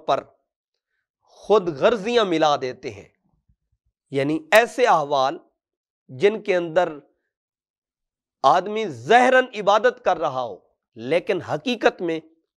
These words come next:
उसके अपने मकासद हों, उसकी अपनी अगराज हों, उसके अपने मफादात हों। वो नहीं समझता जो देखने वाला है वो इब्तिदान, वो नहीं समझता कि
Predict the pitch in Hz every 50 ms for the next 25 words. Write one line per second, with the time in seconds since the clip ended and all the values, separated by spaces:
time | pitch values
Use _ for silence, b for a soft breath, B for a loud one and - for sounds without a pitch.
0 | _ - 196 175 - - - 180 - - 151 175 175 - 208 202 196 196 202 -
1 | - _ _ _ _ _ 113 117 135 135 - 185 185 185 - - 147 110 95 -
2 | 95 _ _ _ _ _ _ _ _ _ _ _ _ _ _ _ _ _ _ _
3 | _ _ _ _ _ _ _ _ - - - - - - 160 170 160 165 - 190
4 | 196 - - 139 139 131 139 160 170 190 196 185 139 120 107 92 _ _ _ _
5 | _ _ _ _ _ _ _ _ _ _ _ _ _ _ _ _ _ _ _ -
6 | 214 - - - 190 170 165 165 220 208 214 175 147 139 131 - 170 165 165 160
7 | 190 220 247 240 233 - 135 104 _ _ _ _ _ _ _ _ _ _ _ _
8 | _ _ _ _ _ _ _ _ - 127 160 - - 302 294 311 311 302 254 -
9 | 262 247 247 247 233 240 - - 202 190 190 196 208 - _ _ _ _ _ _
10 | _ _ _ _ _ _ _ _ - 139 185 196 170 175 240 254 247 - 240 240
11 | 226 196 185 185 190 196 175 165 175 185 165 151 165 156 _ - 175 175 156 -
12 | - 175 160 151 170 170 151 127 95 - - _ _ _ _ _ _ _ _ _
13 | _ _ _ _ _ _ - 185 254 294 294 294 285 226 - 240 226 226 220 208
14 | 220 - 220 214 202 196 214 185 185